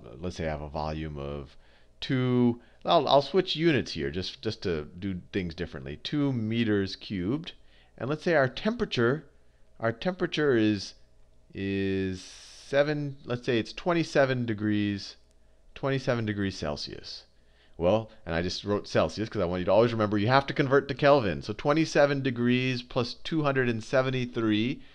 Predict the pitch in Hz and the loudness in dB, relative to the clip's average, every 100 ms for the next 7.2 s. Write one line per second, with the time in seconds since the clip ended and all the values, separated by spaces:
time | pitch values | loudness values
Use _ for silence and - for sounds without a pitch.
0 | - - - 92 92 90 82 90 92 107 | -20 -16 -8 -2 -2 -4 -4 0 0 0
1 | 107 92 92 85 85 82 - 98 107 101 | -4 -6 -6 -4 -4 -6 -10 -8 -6 -6
2 | 92 90 85 87 87 92 - - - - | -6 -6 -4 -2 -4 -6 -16 -20 -20 -20
3 | - - - 101 98 95 85 82 82 82 | -20 -20 -10 -6 -4 -4 -4 -2 -2 -6
4 | - - - - - 113 123 170 262 - | -16 -20 -20 -14 -2 2 2 0 -4 -14
5 | - - - _ _ _ - - - 107 | -20 -20 -20 _ _ _ -20 -20 -10 -2
6 | 147 170 170 151 123 113 123 175 233 233 | -2 2 2 4 4 4 2 -2 -2 -2
7 | 226 | -4